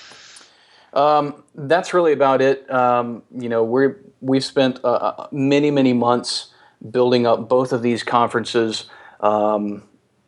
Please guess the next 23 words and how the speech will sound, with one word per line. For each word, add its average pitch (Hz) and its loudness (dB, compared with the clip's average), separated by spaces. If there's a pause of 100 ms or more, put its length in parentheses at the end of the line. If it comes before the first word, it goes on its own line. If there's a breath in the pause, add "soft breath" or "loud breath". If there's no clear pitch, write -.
you 110 -8
know, 101 -2
and 113 -4
we, 113 0
we're 117 0
really 131 2
trying 123 0
to 113 -10
showcase 123 0
Augusta 117 0 (360 loud breath)
and, 110 -6
you 110 -10
know, 104 -2
kind 117 -2
of 107 0
the 107 0
world-class 117 0
security 120 0
community 110 -2
that 101 2
we've 98 -8
built. 110 0 (460 loud breath)
So, 110 0